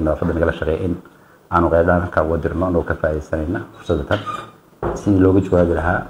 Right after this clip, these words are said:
baahiyahaas ama xaaladahaas degdeg ah oo ka jira, eh, deegaanadaas. En, sidoo kalena, eh, degmooyin fara badan oo ka mid ah gobolka Baay oo ka mid yihiin degmada Bardaale iyo Buur Xakabo, haba ugu darnaato degmada Buur Xakabo oo xaaladeeda biyuhu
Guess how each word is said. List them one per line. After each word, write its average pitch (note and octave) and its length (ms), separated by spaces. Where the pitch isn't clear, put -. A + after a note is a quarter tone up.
baahiyahaas E2+ 560
ama D2 160
xaaladahaas E2 400
degdeg D#2 320
ah C#2+ 80
oo - 40
ka - 140
jira, E2+ 240
eh, D2 400
deegaanadaas. D#2+ 560
En, F2+ 680
sidoo G2+ 360
kalena, F#2 480
eh, E2+ 200
degmooyin G2 300
fara G2+ 140
badan F#2+ 160
oo F2 80
ka - 80
mid F#2+ 100
ah F2 40
gobolka F2+ 280
Baay F2+ 220
oo E2 80
ka - 100
mid G#2 140
yihiin E2+ 120
degmada F2 280
Bardaale F#2+ 440
iyo E2 100
Buur F2+ 180
Xakabo, F#2 400
haba F2+ 140
ugu G2 120
darnaato E2+ 380
degmada F2 240
Buur E2 180
Xakabo E2 340
oo C#2+ 100
xaaladeeda E2 680
biyuhu D#2 320